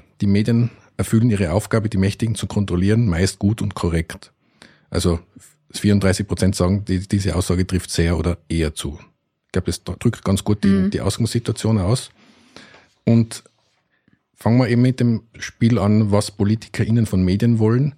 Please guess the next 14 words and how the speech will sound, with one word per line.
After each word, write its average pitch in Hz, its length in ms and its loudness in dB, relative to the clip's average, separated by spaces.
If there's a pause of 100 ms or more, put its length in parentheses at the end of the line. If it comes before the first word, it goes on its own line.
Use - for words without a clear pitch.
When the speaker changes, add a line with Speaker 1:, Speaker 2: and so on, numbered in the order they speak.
(220)
Speaker 1:
Da 107 100 2
habe 120 80 2
ich 127 60 0
sehr 123 100 0
spannend 117 360 0
gefunden, 135 420 0
den 107 360 0 (240)
Artikel 117 360 -4
von 120 140 0
Michael 117 260 2
Völker 107 340 0
im 98 80 2
Standard, 104 640 0
Transparenzblock, 101 920 -2